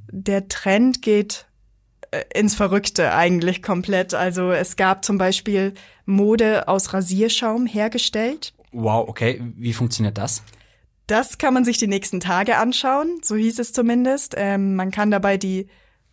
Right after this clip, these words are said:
Speaker 1: Produzenten live,
Speaker 2: Mhm.
Speaker 1: äh, beobachten.
Speaker 2: Oh, das ist cool. Das heißt, das ist
Speaker 1: Während
Speaker 2: eine
Speaker 1: des
Speaker 2: Ausstellung,
Speaker 1: Prozesses, ja.
Speaker 2: wo dann eben, also nicht nur eben lauter Statuen dastehen, beziehungsweise irgendwelche Puppen,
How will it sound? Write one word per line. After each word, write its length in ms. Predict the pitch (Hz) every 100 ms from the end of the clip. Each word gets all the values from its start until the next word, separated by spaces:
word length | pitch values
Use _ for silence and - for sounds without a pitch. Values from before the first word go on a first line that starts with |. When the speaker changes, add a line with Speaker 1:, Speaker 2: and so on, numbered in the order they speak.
| -
Speaker 1:
Produzenten 680 | 196 190 - 185 196 - 196
live, 480 | 180 185 208 - 135
Speaker 2:
Mhm. 60 |
Speaker 1:
äh, 340 | 190 185 180 185 - - - _
beobachten. 720 | 208 180 254 285 - 277 285 339
Speaker 2:
Oh, 140 | 175
das 140 | 139 -
ist 100 | -
cool. 80 | 110
Das 100 | 143
heißt, 160 | 151
das 60 | 185
ist 60 |
Speaker 1:
Während 160 | 208 214
Speaker 2:
eine 60 | 196
Speaker 1:
des 20 |
Speaker 2:
Ausstellung, 260 | 202 190 208 196
Speaker 1:
Prozesses, 320 | 214 220 -
ja. 200 | 196 196
Speaker 2:
wo 60 | 175
dann 140 | 160
eben, 320 | 131 143 135
also 320 | 127 120 117
nicht 320 | 113 143 160 160
nur 500 | 139 131 127 120 - -
eben 360 | 117 113 113 87
lauter 420 | 117 127 131 120
Statuen 500 | 113 107 135 151 135
dastehen, 420 | 123 127 - 123
beziehungsweise 500 | 117 - 127 120 117
irgendwelche 320 | 113 117 113 110
Puppen, 420 | 170 165 165